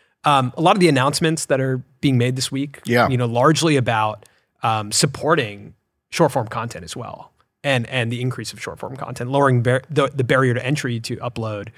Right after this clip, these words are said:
Speaker 1: to YouTube. I'm curious, 'cause you come from an, you know, the ad tech background. You've
Speaker 2: Mm-hmm.
Speaker 1: essentially enabled our ability to, to monetize what we do on the platform. The biggest question is around Shorts monetization.
Speaker 2: Mm-hmm.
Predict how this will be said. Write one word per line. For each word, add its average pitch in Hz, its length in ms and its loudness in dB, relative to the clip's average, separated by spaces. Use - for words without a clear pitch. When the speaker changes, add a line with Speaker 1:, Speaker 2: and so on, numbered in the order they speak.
Speaker 1:
to 127 100 -2
YouTube. 110 440 -4
I'm 170 120 4
curious, 202 320 6
'cause 127 180 0
you 156 80 6
come 160 180 0
from 151 180 2
an, 123 160 2
you 139 100 -2
know, 104 160 -2
the 123 160 0
ad 151 180 4
tech - 240 -6
background. 107 360 -10
You've 127 80 0
Speaker 2:
Mm-hmm. 123 40 0
Speaker 1:
essentially 156 340 4
enabled 147 500 4
our 143 160 6
ability 123 600 0
to, 113 260 -4
to 117 240 -4
monetize 110 600 -2
what 117 140 -8
we 120 80 -6
do 117 320 0
on 110 140 -6
the 113 80 -6
platform. 107 540 0
The 170 140 -2
biggest - 240 2
question 180 320 4
is 127 100 4
around 123 320 -2
Shorts - 380 2
monetization. 120 680 -2
Speaker 2:
Mm-hmm. 120 120 -2